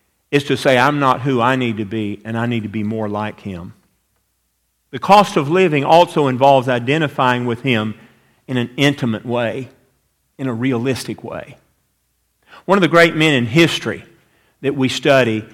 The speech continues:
is a man by the name of Charlemagne. He was the emperor, uh, of the Roman Empire. In fact, he's the one that moved the capital to Constantinople. He's the one that had a mother who was a woman of faith who had a vision,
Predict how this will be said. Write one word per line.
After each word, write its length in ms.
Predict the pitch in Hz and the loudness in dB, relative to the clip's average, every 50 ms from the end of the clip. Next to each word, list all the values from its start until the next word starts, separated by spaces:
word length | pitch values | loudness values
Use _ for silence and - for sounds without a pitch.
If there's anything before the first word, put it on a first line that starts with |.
| - _ - | -20 _ -8
is 160 | - 123 113 | -6 -4 -4
a 80 | 127 117 | -2 -2
man 320 | 120 131 139 139 135 127 | -2 0 2 2 2 2
by 140 | 120 123 123 | 2 0 0
the 120 | 117 117 | 0 0
name 360 | 117 123 127 127 127 127 123 113 | -2 0 0 0 0 0 -2 -4
of 120 | 110 101 - - | -6 -8 -10 -12
Charlemagne. 800 | - - - 151 151 147 135 123 120 113 113 107 110 107 104 107 | -8 -4 0 2 4 4 4 4 2 0 -2 -2 -4 -4 -6 -6
He 160 | 104 143 143 | -2 -2 0
was 200 | 127 120 117 113 | 0 0 -2 -2
the 220 | 113 120 123 - - | -4 -4 -6 -4 -2
emperor, 480 | 143 147 135 - - 107 85 - - - _ _ _ _ _ _ _ _ _ _ _ | -2 -2 -2 -2 -6 -8 -8 -8 -12 -18 _ _ _ _ _ _ _ _ _ _ _
uh, 180 | - 101 98 - | -10 -10 -8 -8
of 160 | - 120 110 | -6 -6 -6
the 80 | 117 113 | -4 -2
Roman 340 | 110 123 131 131 120 120 117 | 0 0 0 0 0 0 -2
Empire. 480 | 120 135 139 117 - 120 107 104 104 | -2 -2 -2 -4 -4 -4 -2 -2 -2
In 80 | 104 101 | -4 -4
fact, 340 | - 143 139 143 143 135 - | -2 0 0 0 0 -2 -2
he's 200 | 147 156 160 139 | -2 -2 0 0
the 80 | 139 | -2
one 280 | 120 120 127 131 127 127 | -2 -2 0 0 0 -2
that 140 | 117 - - | -4 -4 -4
moved 320 | 120 131 139 143 135 120 | -2 0 0 0 0 -2
the 80 | 117 110 | -4 -6
capital 480 | - 139 147 147 143 - - 123 113 | -4 -2 -2 -2 -2 -2 -4 -6 -6
to 80 | 104 110 | -6 -8
Constantinople. 1200 | - - 139 135 131 131 - - - 139 131 131 127 - 117 113 127 139 143 135 - - - - - _ _ _ _ _ _ - - _ | -6 -4 -2 -2 -2 -4 -6 -8 -6 -4 -4 -4 -4 -4 -4 -2 0 0 0 -2 -4 -10 -14 -14 -16 _ _ _ _ _ _ -20 -4 _
He's 200 | - 196 220 185 | 4 4 6 6
the 100 | 185 190 | 4 4
one 300 | 170 170 175 170 175 165 | 4 4 4 4 4 4
that 120 | 147 135 135 | 2 2 2
had 420 | 123 160 160 156 147 139 131 131 - - - - _ _ _ _ _ _ _ - | 2 2 4 4 4 4 2 -2 -8 -18 -20 -20 _ _ _ _ _ _ _ -6
a 80 | 120 | -4
mother 500 | 120 127 139 151 170 175 147 131 120 117 | 0 2 4 6 6 6 6 4 2 2
who 180 | 104 135 143 135 | 2 0 -2 0
was 180 | 120 113 107 117 | 0 -2 -2 -2
a 140 | 110 110 | -4 -4
woman 420 | - - 123 131 143 143 135 131 120 | -4 -4 -2 0 0 2 0 0 -2
of 100 | 117 117 | -4 -4
faith 320 | - 151 139 139 139 135 | 0 0 2 2 2 0
who 140 | 135 139 123 | -2 -4 -2
had 160 | 123 143 135 | -2 -2 -2
a 60 | 135 | -2
vision, 600 | 135 127 143 156 156 143 123 98 98 90 - 117 | -4 -4 -4 -2 -2 -2 -2 -4 -6 -12 -14 -16